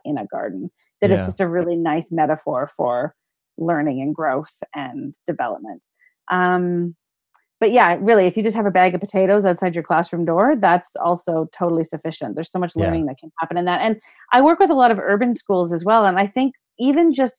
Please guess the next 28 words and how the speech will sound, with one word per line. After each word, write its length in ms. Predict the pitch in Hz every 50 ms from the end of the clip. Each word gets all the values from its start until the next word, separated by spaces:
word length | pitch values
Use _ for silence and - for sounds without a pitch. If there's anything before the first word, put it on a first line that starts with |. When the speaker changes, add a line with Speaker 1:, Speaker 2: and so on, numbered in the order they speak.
| _ -
Speaker 1:
going 340 | 208 196 214 220 220 214 -
out 200 | - 202 208 202
into, 380 | 208 202 190 - - 214 208 196
like, 220 | 190 190 185 180 -
your 340 | - 190 180 175 170 170 - _ _ _ -
parking 300 | - 175 185 - 208 180 165
lot 220 | 151 147 147 147
and 220 | 147 147 156 156
looking 320 | 156 170 - - 180 175 -
at 140 | 175 165 -
the 60 | - 160
weeds 360 | 151 160 160 170 175 156 -
and 120 | 160 151
the 60 | 147
cracks 420 | - - - 175 165 160 - - -
of 40 | 151
the 40 | 151
pavement 520 | - - 160 175 175 226 254 320 415 440 - - _ _ _ _ -
Speaker 2:
Mm-hmm. 200 | 98 87 233 233
Speaker 1:
is 100 | 220 190
a 80 | 220 202
connection 680 | - - - 220 208 196 180 190 - - - 220 202 202
to 120 | 196 196 180
nature. 420 | 170 170 175 214 196 - 185 156
Like, 140 | 165 170 170
there's 200 | - 180 175 -
so 240 | - - 220 247 262
much 260 | 262 233 - -